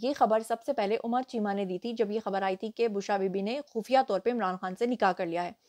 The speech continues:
उसके बाद आपको याद होगा कि बुशरा बीबी से जब राब्ता किया गया तो उन्होंने इस बात से इनकार कर दिया था। फिर इमरान खान से राब्ता किया गया तो उन्होंने बहुत ही गंदी गंदी गालियाँ दी थी,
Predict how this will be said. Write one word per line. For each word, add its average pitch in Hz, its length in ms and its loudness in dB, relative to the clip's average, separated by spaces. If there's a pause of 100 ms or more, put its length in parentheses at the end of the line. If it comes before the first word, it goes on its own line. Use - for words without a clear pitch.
(100)
उसके 233 180 -2
बाद 214 160 4
आपको 196 160 -2
याद 202 260 0
होगा 269 240 4 (320)
कि 214 60 2
बुशरा 247 320 10
बीबी 240 260 0
से 254 140 -2
जब 226 180 -2
राब्ता 202 300 0
किया 277 180 0
गया 254 160 0
तो 254 120 -2
उन्होंने 226 280 -2
इस 214 100 -8
बात 185 180 -2
से 208 60 -4
इनकार 196 300 2
कर 185 140 -2
दिया 180 160 -2
था। 185 120 -6
फिर 214 180 2
इमरान 196 280 2
खान 226 200 -2
से 247 100 -2
राब्ता 240 240 2
किया 240 180 2
गया 254 160 4
तो 269 140 0
उन्होंने 226 320 -4
बहुत 214 240 -2
ही 254 40 -4
गंदी 214 220 4
गंदी 214 200 0
गालियाँ 214 340 4
दी 240 100 -2
थी, 269 220 -4